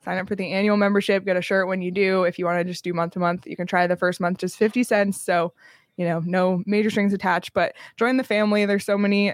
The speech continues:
benefits to becoming a member. You can join the members only Discord, get members deals on merchandise weekly. So join the family, become a member at go P H N X dot com. And also coming out tomorrow is something,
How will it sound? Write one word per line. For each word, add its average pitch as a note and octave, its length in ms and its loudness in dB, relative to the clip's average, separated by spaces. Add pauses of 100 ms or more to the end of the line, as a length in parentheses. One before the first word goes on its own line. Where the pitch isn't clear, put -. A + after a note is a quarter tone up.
benefits F#3 420 -2
to - 60 -20
becoming F3+ 360 -2
a F3+ 60 0
member. F3 440 2
You E3+ 80 -6
can F#3+ 120 -8
join E3+ 160 -2
the E3+ 60 -2
members F3 280 -2
only F#3 180 -2
Discord, A3 460 0
get F#3+ 140 -2
members F#3 380 0
deals F3 400 -2
on E3 120 -2
merchandise F#3 640 0 (300)
weekly. A3+ 520 0 (280)
So F3 500 0
join A#3+ 160 0
the B3+ 60 0
family, G#3 420 2
become G3 240 -2
a F#3+ 120 0
member F#3 220 0
at F3+ 220 0
go F#3+ 140 0
P F#3+ 160 -2
H F#3 160 -2
N F3+ 60 -2
X F3 240 -2 (260)
dot G3 220 0
com. F#3 420 0
And F#3+ 420 -2
also C4+ 320 0
coming B3 260 0
out A3+ 140 0
tomorrow G3 420 2
is G3 80 -2
something, F#3 420 -2